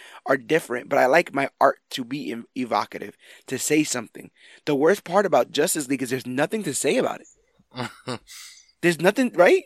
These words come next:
Speaker 1: You say,
Speaker 2: It's
Speaker 1: you
Speaker 2: a
Speaker 1: say yada yada the
Speaker 2: soulless
Speaker 1: mustache.
Speaker 2: action film.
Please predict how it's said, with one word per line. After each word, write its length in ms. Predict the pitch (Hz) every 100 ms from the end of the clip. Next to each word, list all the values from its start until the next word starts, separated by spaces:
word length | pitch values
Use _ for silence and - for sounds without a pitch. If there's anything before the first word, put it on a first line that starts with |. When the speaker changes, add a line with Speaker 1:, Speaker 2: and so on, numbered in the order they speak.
| _ _ -
Speaker 1:
You 100 | 175
say, 200 | - 220
Speaker 2:
It's 260 | 147 139
Speaker 1:
you 40 | 156
Speaker 2:
a 40 |
Speaker 1:
say 300 | - 190 -
yada 180 | 156 202
yada 180 | 196 190
the 60 |
Speaker 2:
soulless 300 | 175 175 170
Speaker 1:
mustache. 80 | 127
Speaker 2:
action 480 | 156 160 156 131 107
film. 420 | - 104 95 95